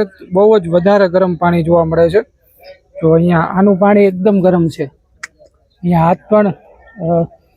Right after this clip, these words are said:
અડાડી શકાય એટલું ગરમ પાણી છે ને જો વરાળું નીકળી રહી છે આ કુંડની અંદરથી.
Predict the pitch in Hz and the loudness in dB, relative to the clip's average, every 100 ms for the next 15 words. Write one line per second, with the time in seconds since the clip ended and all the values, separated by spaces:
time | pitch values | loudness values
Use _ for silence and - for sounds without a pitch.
0 | _ _ _ 180 196 196 185 190 196 190 | _ _ _ 0 2 0 -2 -2 0 0
1 | 202 175 185 175 175 180 175 180 196 190 | -2 0 0 0 0 0 2 2 2 2
2 | 185 175 180 185 185 185 196 196 170 170 | 4 2 2 2 0 -2 -2 0 2 0
3 | 160 202 - - - - _ _ - 165 | 0 -4 -6 -20 -20 -20 _ _ -4 -2
4 | 160 190 185 165 170 160 160 - | 0 0 2 2 0 2 0 -2